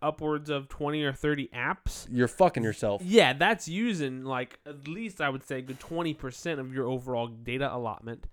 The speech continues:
Speaker 2: 'Cause it's,
Speaker 1: Because
Speaker 2: it's just, like, it's refreshing, like,
Speaker 1: all the
Speaker 2: all
Speaker 1: time.
Speaker 2: the time,
Speaker 1: Yeah,
Speaker 2: right?
Speaker 1: wh-,
Speaker 2: Just to figure
Speaker 1: which,
Speaker 2: out.
Speaker 1: yeah, which is scary because that's exactly what, like, Alexa and shit does. I need to unplug that bitch 'cause, goddamn.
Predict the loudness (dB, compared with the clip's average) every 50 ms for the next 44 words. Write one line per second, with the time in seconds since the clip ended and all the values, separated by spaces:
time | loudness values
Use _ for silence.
0 | -14 -14 4 8 10 10 10 8 8 6 4 6 6 4 4 4 0 -2 2 6
1 | 6 6 6 4 2 0 0 2 2 2 2 2 4 4 2 2 2 0 0 2
2 | 4 2 2 0 -6 _ _ _ _ _ _ -20 -6 4 6 8 10 10 10 12
3 | 12 12 12 12 12 12 12 12 10 10 10 10 10 10 12 12 12 12 12 10
4 | 6 2 2 2 0 0 4 6 8 10 10 12 10 10 8 6 2 -2 0 2
5 | 2 4 4 2 2 0 0 -2 -4 0 2 4 4 6 4 4 2 0 0 -2
6 | 0 0 0 0 0 -2 0 2 2 4 4 2 2 2 2 2 4 2 2 0
7 | -4 -12 _ _ _ _ _ _ _ -6 -2 0 0 0 0 -2 -2 -2 -2 -2
8 | -2 -4 -4 -4 -6 -4 -4 -6 -6 -6 -4 -4 -2 -2 0 -2 -2 -2 -4 -4
9 | -4 -2 -4 -4 -4 -6 -8 -10 -10 -12 -12 -12 -12 -12 -16 -20 -20 _ _ _
10 | _ _ _ _ _ _ _ _ _ _ _ -14 -14 -14 -14 -16 -16 -18 -20